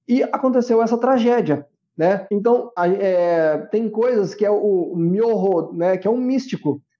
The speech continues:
Às vezes a gente não consegue explicar, a gente não faz por querer, né? Às vezes a gente tá no momento errado, na hora errada, no local errado,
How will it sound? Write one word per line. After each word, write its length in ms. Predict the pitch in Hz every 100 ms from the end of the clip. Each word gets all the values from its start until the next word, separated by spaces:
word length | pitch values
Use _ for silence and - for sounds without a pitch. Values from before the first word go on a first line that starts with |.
| _
Às 220 | - 160
vezes 240 | 165 220 214
a 60 |
gente 500 | 226 226 233 - - _ _ 208
não 180 | 208
consegue 400 | 220 220 233 277
explicar, 800 | 262 - - 214 - 170 139 117 -
a 80 | 180
gente 140 | 202
não 140 | 220
faz 220 | 226 269 262
por 260 | 247 226
querer, 460 | 226 190 156 147 - _
né? 120 | 147
Às 100 | 151
vezes 100 | 170
a 60 | 208
gente 180 | - -
tá 120 | 226
no 80 | 277
momento 360 | 254 233 233
errado, 480 | 214 165 180 208 233
na 140 | 233
hora 160 | 233 240
errada, 480 | 233 180 196 214 180
no 140 | 170
local 320 | 175 170 170
errado, 500 | 175 175 185 196 220